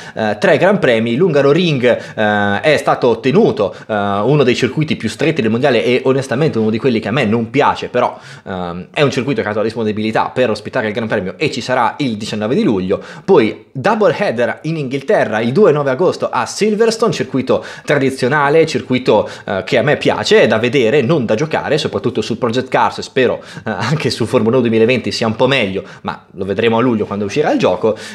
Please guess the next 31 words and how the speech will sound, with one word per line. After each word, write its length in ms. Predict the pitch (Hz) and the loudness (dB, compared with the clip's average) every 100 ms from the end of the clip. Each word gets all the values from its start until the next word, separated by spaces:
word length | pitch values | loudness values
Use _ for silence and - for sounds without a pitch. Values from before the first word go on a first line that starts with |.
| - | -10
Ehm, 520 | 104 98 98 98 98 | -8 -6 -6 -6 -4
poi 240 | 226 214 110 | 4 4 4
dall'Inghilterra 1040 | 156 160 156 147 185 196 - 185 123 113 | 2 2 2 0 0 -4 0 0 0 -4
si 160 | - 151 | -4 -4
passerà 580 | 151 - 147 147 113 98 | -4 -2 -2 0 0 0
in 140 | 151 | -4
Spagna 440 | 113 - 151 165 180 | -4 0 0 2 0
la 80 | 123 | 0
settimana 360 | 123 127 123 | -2 -4 -4
successiva 580 | 107 - 113 170 175 180 | -4 -6 -2 0 2 2
per 160 | 139 117 | 2 2
il 120 | 110 | 2
terzo 320 | 220 156 139 | 2 2 -2
Gran 220 | 127 131 | -4 -2
Premio 400 | 131 139 113 107 | 0 0 0 -2
di, 280 | 101 151 101 - - | 0 -2 -2 -8 -10
eh, 160 | 107 101 | -6 -2
agosto, 680 | 143 123 147 - 190 214 - | 0 2 2 2 2 2 2
qui 260 | 143 135 - | -4 -6 -4
è 80 | |
la 80 | 107 | -4
settimana 340 | 104 117 143 135 | -4 -4 -2 -2
di 100 | 131 | 0
Ferragosto, 520 | 185 190 110 - - | 0 2 2 0 -2
e 80 | 160 | 0
andremo 440 | 131 139 131 123 | 2 4 4 2
a 180 | 143 123 | 0 -2
Barcellona, 840 | 113 170 - - 139 131 127 123 107 - - | 0 -2 0 -2 2 2 2 0 -4 -10 -4
circuito 540 | 135 127 127 123 120 | -4 0 0 4 2
del 440 | 104 123 123 117 | 4 4 4 2
Montmeló. 560 | 120 147 139 139 110 82 | 4 2 4 4 4 2